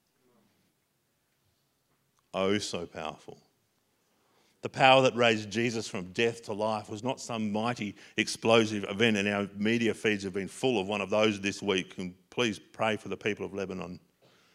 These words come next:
But it's not some mighty explosive event where some shockwave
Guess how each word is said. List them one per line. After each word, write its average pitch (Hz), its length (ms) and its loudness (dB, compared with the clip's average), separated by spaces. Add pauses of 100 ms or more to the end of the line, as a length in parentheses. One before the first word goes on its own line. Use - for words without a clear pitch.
(1400)
But 131 100 0
it's 127 100 -4
not 156 180 4
some 139 260 4
mighty 135 380 4
explosive 123 500 -2
event 117 320 4
where 113 100 -6
some 120 160 -6
shockwave 123 720 0